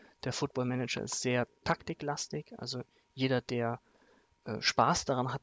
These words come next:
Dinge auszutüfteln, der wird da, äh, aufgehen in diesem Spiel.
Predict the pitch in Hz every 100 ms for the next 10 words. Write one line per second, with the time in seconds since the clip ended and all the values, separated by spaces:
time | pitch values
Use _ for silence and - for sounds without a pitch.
0 | - 156 156 - 147 - - - - 156
1 | - 147 151 - - - - _ 127 123
2 | 131 - 127 123 117 - - - - -
3 | 160 - 165 170 180 - - 143 139 147
4 | - - 135 135